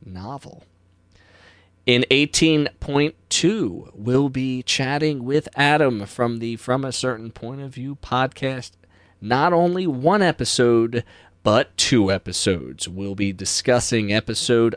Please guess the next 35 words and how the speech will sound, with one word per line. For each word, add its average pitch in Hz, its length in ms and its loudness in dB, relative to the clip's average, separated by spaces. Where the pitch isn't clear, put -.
eleven 139 720 4
and 104 260 2
the 101 200 2
series 196 1080 4
finale 123 880 2
of 127 440 2
The 131 120 0
Clone 131 460 0
Wars, 117 640 0
and 98 140 2
it's 85 140 0
going 90 340 0
to 92 100 -4
be 95 180 -4
amazing. 95 640 -6
If 92 140 -8
you're 104 80 4
new 113 160 4
to 127 100 2
the 113 100 4
podcast 143 760 2
or 143 80 4
you 170 100 4
need 185 160 4
a 196 60 2
reminder, 196 540 2
you 117 180 4
can 107 140 -6
support - 380 -6
the 98 60 -16
podcast 120 640 -10
through 87 160 -16
donations 160 680 0
using 98 300 -8
PayPal. 143 540 -6